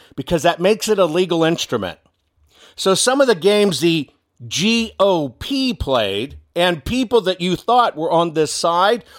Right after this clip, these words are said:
"Oh, fill out this form, check this thing, check, check, check, check, check, check." Lawyers did that on purpose so your testimony would get thrown out.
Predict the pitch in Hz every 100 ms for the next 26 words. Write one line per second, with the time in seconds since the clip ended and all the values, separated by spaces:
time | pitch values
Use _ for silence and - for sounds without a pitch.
0 | - 220 226 208 247 247 - 202 - 240
1 | 196 143 208 196 - 196 - 156 - 180
2 | - 175 - 190 190 - 160 160 - 185
3 | - _ _ _ _ _ _ _ _ _
4 | _ _ _ _ _ _ _ _ _ _
5 | _ _ _ _ _ _ 113 127 175 220
6 | 233 214 143 113 165 143 160 147 135 127
7 | - 165 - 107 90 - - - _ _
8 | _ _ _ _ _ _ _ - - -
9 | 170 147 113 110 113 - _ _ _ _
10 | _ _ _ _ 117 127 127 - 170 156
11 | - 131 120 117 113 113 _ - 101 175
12 | 214 127 - 110 - - 101 98 85 76